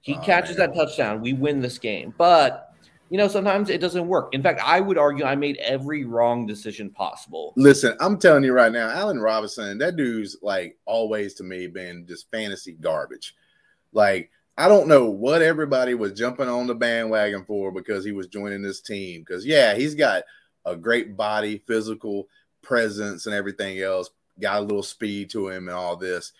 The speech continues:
Speaker 2: But the man just ain't never put it together, no matter where he's been at, no matter what he's been doing. He can never put together a great season. He's either hurt or gets hurt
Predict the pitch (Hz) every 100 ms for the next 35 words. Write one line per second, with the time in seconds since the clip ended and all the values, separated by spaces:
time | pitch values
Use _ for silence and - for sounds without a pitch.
0 | _ _ _ 151 156 165 196 214 160 151
1 | 156 127 139 147 139 147 127 113 110 139
2 | 101 101 120 120 95 101 120 117 101 110
3 | 113 110 110 110 104 92 104 113 104 107
4 | 101 98 98 95 - _ _ _ 123 135
5 | 120 120 127 113 120 107 104 117 107 95
6 | 95 104 87 123 117 90 90 101 110 92
7 | - 107 120 - 87 87 120 131 - 113
8 | 117